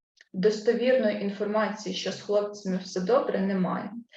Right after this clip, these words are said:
А те, що розповідають, е, військові, які повернулись з полону, то навпаки, е, каже те, що не все там добре,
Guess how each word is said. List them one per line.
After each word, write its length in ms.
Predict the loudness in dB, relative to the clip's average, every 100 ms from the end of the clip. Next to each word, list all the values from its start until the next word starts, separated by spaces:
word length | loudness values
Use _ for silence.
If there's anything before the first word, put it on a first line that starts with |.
| -18 -16 -18 0
А 140 | 2
те, 260 | 6 6 6
що 240 | 4 2
розповідають, 1080 | 2 0 -2 -4 0 2 4 4 4 0 -2
е, 800 | -2 0 0 0 -2 -4 -8 -8
військові, 600 | -4 -2 -4 0 0 2 2
які 260 | 0 -4
повернулись 840 | -4 0 0 0 0 0 0 -2 -8
з 40 | -6
полону, 560 | -4 -2 -2 -4 -8 -14 _ _ _ _ -20 -20 -20 _ _
то 460 | 2 4 4 4 2 -2 -10 -16 -20 _
навпаки, 920 | 0 0 2 0 2 -2 0 -2 -6 -16 _ -8
е, 540 | -6 -6 -4 -4 -4 -4 -4 -6 -6 -8 -10 -2
каже 440 | 4 6 6 2
те, 180 | 2 2
що 600 | 2 -2 -2 -2 -2 -4 -6
не 140 | -2 -2
все 240 | 0 0
там 260 | 0 0 -2
добре, 420 | -2 -4 -6 -10